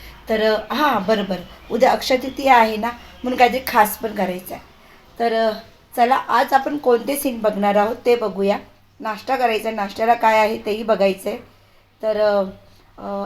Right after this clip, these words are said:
अच्छा, ए, माझ्या मागे एक पेंटिंग दिसते तुम्हाला, मी दाखवते. ती पेंटिंग एवढी सुंदर आहे ना, ते दाखवते मी तुम्हाला. कसे दोन वाघ, वाघ वाघीण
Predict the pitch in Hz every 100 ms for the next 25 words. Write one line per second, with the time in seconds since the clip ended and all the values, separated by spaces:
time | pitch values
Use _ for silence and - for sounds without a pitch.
0 | - 269 320 302 302 247 247 269 254 247
1 | 262 - 240 208 196 240 247 233 - 240
2 | 240 - - _ _ _ _ 226 220 220
3 | 240 - - _ - 247 220 202 247 254
4 | 262 - 233 226 247 240 240 311 311 240
5 | 214 226 247 208 196 269 - - - -
6 | 214 196 233 220 196 190 180 185 190 -
7 | - - _ _ _ - - - - -
8 | - - - - - - - 220 220 226
9 | 226 226 240 214 208 202 196 - - -
10 | - - - - - 185 196 208 220 220
11 | 208 190 220